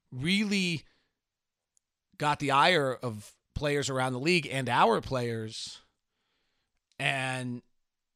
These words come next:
was a very, very serious situation inside that locker room.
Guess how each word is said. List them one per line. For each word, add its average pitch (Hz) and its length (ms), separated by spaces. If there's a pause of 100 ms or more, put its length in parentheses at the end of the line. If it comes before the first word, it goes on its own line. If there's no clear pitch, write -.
(540)
was 135 200
a 151 60
very, 175 640
very 151 440
serious 160 600
situation 135 640
inside 117 340
that 110 140
locker 131 320
room. 80 140